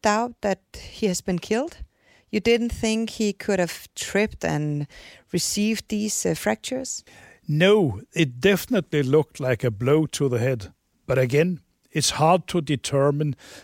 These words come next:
Speaker 2: due to the conditions of the body. The difference between a blow, uh, to the head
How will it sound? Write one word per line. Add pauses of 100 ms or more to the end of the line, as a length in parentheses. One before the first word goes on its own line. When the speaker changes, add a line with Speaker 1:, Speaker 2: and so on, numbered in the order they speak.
(140)
Speaker 2:
due
to
the
conditions
of
the
body. (960)
The
difference
between (180)
a (240)
blow, (280)
uh,
to
the
head